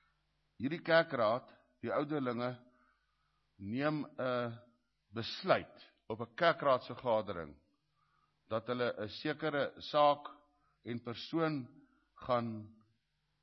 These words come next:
eh, eh, openeer, en dat hulle nou 'n besluit neem, dat hulle hierdie persoon gaan vermoor. Nou kyk, so 'n besluit kan u tog nou dink is absoluut 'n absurde ding, né?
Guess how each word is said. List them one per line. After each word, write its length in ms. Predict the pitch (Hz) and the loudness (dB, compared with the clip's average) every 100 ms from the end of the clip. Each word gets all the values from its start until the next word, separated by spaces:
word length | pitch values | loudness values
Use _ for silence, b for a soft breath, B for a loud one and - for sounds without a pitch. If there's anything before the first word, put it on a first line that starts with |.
| _ _ _ _ _ | _ _ _ _ _
eh, 200 | 104 104 | -6 -4
eh, 340 | 95 95 107 | -6 -6 -4
openeer, 680 | 127 110 113 110 139 185 156 | -6 -6 -6 -2 -2 -2 -4
en 140 | 127 120 | -8 0
dat 180 | 120 113 | 0 0
hulle 240 | 117 120 | -2 -2
nou 260 | 117 120 - | -2 -4 -4
'n 80 | |
besluit 460 | 113 110 170 170 - | -10 -4 2 2 0
neem, 340 | 131 151 214 214 - - _ _ _ _ _ _ _ | -2 0 -2 -6 -14 -20 _ _ _ _ _ _ _
dat 160 | 113 110 | -6 -2
hulle 160 | 123 | -2
hierdie 220 | 120 127 131 | -2 -2 -6
persoon 320 | 127 135 120 | -6 -4 -4
gaan 180 | 120 107 | -6 -6
vermoor. 440 | 110 98 95 73 - _ _ _ _ _ _ _ _ _ _ _ _ _ _ _ _ _ | -6 -4 -4 -6 -10 _ _ _ _ _ _ _ _ _ _ _ _ _ _ _ _ _
Nou 120 | 123 | -6
kyk, 220 | - 185 - - | -2 -4 -4 -18
so 220 | - 185 | -4 -2
'n 60 | 160 | -2
besluit 400 | 139 147 147 - - b b b b b b | -2 2 2 2 -14 b b b b b b
kan 200 | 127 123 | -6 -4
u 140 | 120 | -6
tog 200 | 123 117 | -6 -6
nou 160 | 113 117 | -4 -2
dink 220 | 131 135 | -2 -2
is 120 | 117 | -4
absoluut 600 | - 135 - 131 120 120 - | 0 0 0 -4 -4 -6 0
'n 20 | |
absurde 720 | 120 - 120 - 175 139 135 | 0 2 -2 0 -2 -2 -6
ding, 240 | 110 92 87 _ _ _ _ _ | -8 -8 -10 _ _ _ _ _
né? 200 | 98 71 | -12 -12